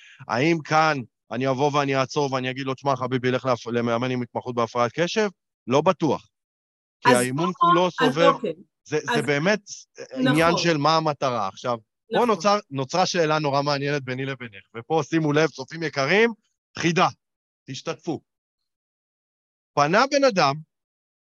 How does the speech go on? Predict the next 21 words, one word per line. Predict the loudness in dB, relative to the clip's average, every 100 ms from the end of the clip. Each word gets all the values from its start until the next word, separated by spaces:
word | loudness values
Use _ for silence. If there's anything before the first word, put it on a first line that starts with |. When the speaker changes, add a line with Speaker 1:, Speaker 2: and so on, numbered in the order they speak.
| _
Speaker 1:
לאימון, | -6 -2 -2 -2 0 0 -2 -6 _ _ _ _ _ _
כי | -6
הוא | -4 -2
רוצה | -4 -2 -4 -2
לשפר | -2 -2 -4 2 2 2
או | 0
לשקם | -4 -6 -8 -4 -2 0 -2 -8
את | -8
מערכת | -2 -2 -2
היחסים | -4 -4 -8 -8 -6 -6 -8 _ _ -6
עם | -2 0
אשתו, | 0 4 4 2 -4 _ _ _ _
ויש | -2 2 2 2 2
לו | 2 2 -4
הפרעת | -8 -2 2 2 0 _ _ -2
קשב. | -2 -2 -16 _ _ _ _ _ _ _ _
למי | -12 -6 -4 -4
כדאי | -4 2 4 4
לו | 4 4
לפנות? | 0 -2 -2 -2 -8 _ 0
א', | 2 4